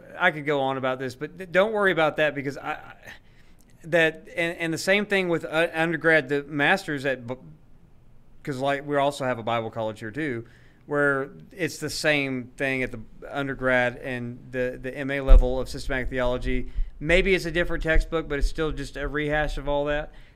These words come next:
So I, we, we have kept that redundancy down to the absolute bare minimum. Trust me. I, I know what you're saying, I think, but Trinity has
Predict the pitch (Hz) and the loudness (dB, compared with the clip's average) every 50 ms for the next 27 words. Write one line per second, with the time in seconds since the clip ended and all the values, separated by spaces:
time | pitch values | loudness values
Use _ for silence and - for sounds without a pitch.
0 | - - - 165 160 160 156 156 135 143 151 160 165 160 - - 160 147 151 160 | -20 -14 -4 -2 0 0 0 0 0 0 2 2 2 0 -2 -6 -8 -4 -2 0
1 | 170 170 175 170 156 156 160 160 160 156 151 147 139 139 131 - - - 143 135 | 0 0 -2 -4 -4 -2 0 0 0 0 0 0 -2 -2 -4 -4 -4 -2 -2 -2
2 | 131 - - 131 127 127 123 - - - - - - - - - - - - - | -2 -4 -2 0 0 0 -2 -6 -12 -18 -20 -20 -20 -20 -20 -20 -20 -20 -18 -12
3 | - - - 143 143 131 127 131 127 127 127 117 - 127 123 113 120 120 117 117 | -12 -12 -8 -8 -8 -2 -2 -2 -2 -2 -4 -6 -8 -10 -8 -6 -6 -4 -4 -6
4 | 117 113 - - 120 120 123 - 131 127 127 - - 135 131 127 127 - - 123 | -6 -8 -10 -12 -12 -12 -10 -10 -10 -10 -10 -8 -6 -4 -4 -4 -6 -6 -10 -10
5 | 117 120 120 113 110 113 110 107 107 107 101 101 98 98 98 98 98 - - - | -10 -10 -10 -8 -8 -8 -8 -8 -10 -10 -12 -12 -12 -14 -14 -16 -16 -18 -20 -20
6 | - - - - - 123 - - - 113 104 98 135 160 185 208 180 175 180 180 | -20 -20 -14 -6 -4 -4 -4 -4 -6 -8 -6 2 4 4 4 4 2 2 4 6
7 | 185 196 202 196 214 214 196 180 - - 185 175 175 175 175 170 147 143 127 - | 6 6 6 4 2 0 -2 -6 -6 -2 -2 0 0 0 -2 -2 -2 -2 -2 -2
8 | 160 156 151 - - - - - - - - - - - - - - 170 208 220 | -4 -4 -6 -10 -14 -18 -20 -20 -20 -20 -20 -20 -20 -20 -20 -8 0 2 2 2
9 | 214 - - - - - 247 285 294 269 247 214 196 151 135 156 | 2 -4 -18 -14 0 4 4 4 6 4 4 4 4 2 0 -8